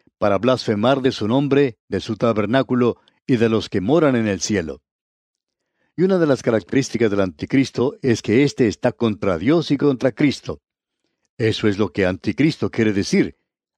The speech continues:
aquel que está contra Cristo. Creemos que las dos bestias de Apocalipsis presentan los dos aspectos del anticristo. Uno contra Cristo, un blasfemador, el otro un falso profeta. Él actúa como si fuera un cordero,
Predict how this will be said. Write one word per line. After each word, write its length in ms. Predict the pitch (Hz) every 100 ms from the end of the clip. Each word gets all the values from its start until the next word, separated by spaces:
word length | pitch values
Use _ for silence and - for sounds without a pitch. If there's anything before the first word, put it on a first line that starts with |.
| _
aquel 460 | 107 - 120 156 147
que 80 |
está 260 | 123 - 123
contra 540 | - - 139 170 151
Cristo. 500 | 135 175 151 - 101 _ _ _ _ _ _ _ _ _
Creemos 480 | 175 190 208 190 -
que 100 | -
las 180 | 117 95
dos 220 | 143 117
bestias 400 | 131 123 - 104
de 60 |
Apocalipsis 760 | 101 90 98 135 - 127 110 - -
presentan 560 | 123 120 156 156 139
los 160 | 117 98
dos 220 | 131 117
aspectos 480 | 101 - 135 - 120
del 80 | 107
anticristo. 640 | 92 82 113 104 - - _ _ _ _ _ _ _
Uno 360 | 151 170 175 165
contra 420 | - 120 107 95
Cristo, 560 | - 156 120 - 139 120
un 180 | 107 101
blasfemador, 720 | 98 90 101 82 85 131 127 - _ _ _
el 180 | 127 123
otro 260 | 175 151 156
un 180 | 123
falso 380 | 101 139 131 123
profeta. 520 | 113 107 127 - 76 - _ _ -
Él 160 | 113
actúa 320 | 98 104 127 -
como 200 | 107 95
si 120 | -
fuera 240 | - 196
un 60 | 147
cordero, 500 | 107 98 107 101